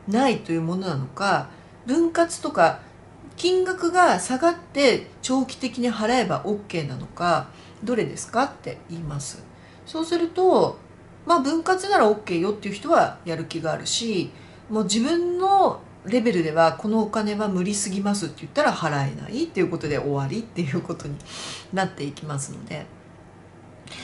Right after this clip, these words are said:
そんな感じで、質問を一個一個していくことで、自分が欲しい答えに落とし込んでいくっていうことですね。で、ここで勘違いをしてはいけないのが、欲しい答えに落とし込んでいくっていうのは、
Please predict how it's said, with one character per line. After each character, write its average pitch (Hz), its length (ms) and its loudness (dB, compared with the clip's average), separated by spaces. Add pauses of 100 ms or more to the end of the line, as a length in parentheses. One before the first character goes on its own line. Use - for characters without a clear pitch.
(160)
そ 294 140 -2
ん 339 40 2
な 339 100 2
感 339 220 2
じ 320 100 -2
で、 320 300 6 (220)
質 - 280 -2
問 381 360 4
を - 160 4
一 330 180 -2
個 403 180 0
一 427 180 4
個 190 260 2
し - 120 0
て 247 180 2
い 269 60 -2
く - 160 -16
こ 339 120 2
と 269 160 -2
で、 233 460 2 (640)
自 208 160 -2
分 226 200 4
が 359 100 4
欲 240 160 0
し 226 220 0
い - 40 -6
答 170 320 0
え 160 40 -2
に 151 80 -6
落 165 100 -4
と 175 120 -8
し - 160 -4
込 170 120 -4
ん 160 80 -4
で - 100 -12
い - 40 -16
く - 200 -16
っ - 20 -12
て - 220 -18
い 120 60 -12
う 131 60 -12
こ - 140 -16
と - 120 -16
で - 100 -18
す - 120 -14
ね。 190 140 -12 (640)
で、 247 100 -6
こ 294 120 -6
こ 359 120 2
で 392 100 2
勘 370 240 -4
違 453 260 4
い - 20 10
を 262 80 4
し - 100 -2
て 208 100 -2
は 190 120 2
い 165 60 0
け 185 140 -4
な 202 160 0
い 196 80 0
の 160 100 -2
が、 180 380 2 (380)
欲 311 100 -2
し - 120 2
い 453 180 4
答 190 300 0
え 185 40 0
に 170 80 0
落 160 160 -2
と 214 80 -6
し - 160 0
込 247 160 6
ん 226 40 4
で 170 100 0
い 139 80 -6
く 175 140 -4
っ - 20 -4
て 170 200 -12
い 165 160 0
う 160 40 -2
の 139 160 -4
は、 170 340 2